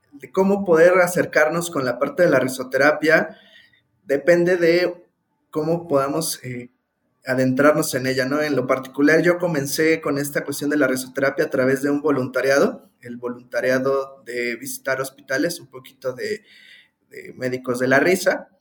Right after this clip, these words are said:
en los cuales, pues, son capacitaciones que tenemos previas a poder asistir a los hospitales, casas hogar para adultos, centros de readaptación social,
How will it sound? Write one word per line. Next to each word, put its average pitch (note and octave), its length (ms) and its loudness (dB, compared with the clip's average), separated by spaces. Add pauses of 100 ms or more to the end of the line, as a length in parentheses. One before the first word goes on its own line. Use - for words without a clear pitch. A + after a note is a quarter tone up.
(420)
en B2+ 180 -8
los C3 160 -2
cuales, E3 320 2
pues, D3 160 -4
son D#3+ 180 -6
capacitaciones D3+ 1300 -4 (180)
que B2+ 80 -10
tenemos D3+ 840 -6
previas C#3+ 460 2
a B2 160 -8
poder C3 240 0
asistir C#3+ 380 -2
a C#3+ 40 2
los C#3 180 -2
hospitales, C#3 800 0
casas C3+ 300 -4
hogar B2+ 260 -6
para A#2 160 -4
adultos, C3 560 -6
centros B2 360 -12
de A#2 140 -8
readaptación - 580 -14
social, D#3+ 560 -2